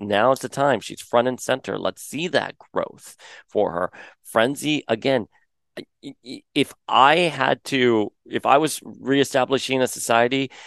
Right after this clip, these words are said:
and I needed to help people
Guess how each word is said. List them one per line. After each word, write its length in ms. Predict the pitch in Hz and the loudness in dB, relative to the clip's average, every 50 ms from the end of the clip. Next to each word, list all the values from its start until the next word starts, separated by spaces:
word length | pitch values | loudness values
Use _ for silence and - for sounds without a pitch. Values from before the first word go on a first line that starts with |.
| - - _ _ | -20 -20 _ _
and 560 | - 110 107 104 101 101 101 98 101 92 - - | 0 2 2 4 4 4 2 2 0 -4 -6 -2
I 320 | - 101 104 110 110 110 | 0 2 2 2 0 -2
needed 480 | 107 107 110 110 110 107 110 107 104 - | -4 -4 -4 -4 -2 0 0 0 0 -2
to 140 | - 107 101 | -4 -4 -2
help 180 | 107 107 - | -2 -2 -2
people 320 | - 104 104 - 107 104 | -6 -12 -6 -2 -2 -2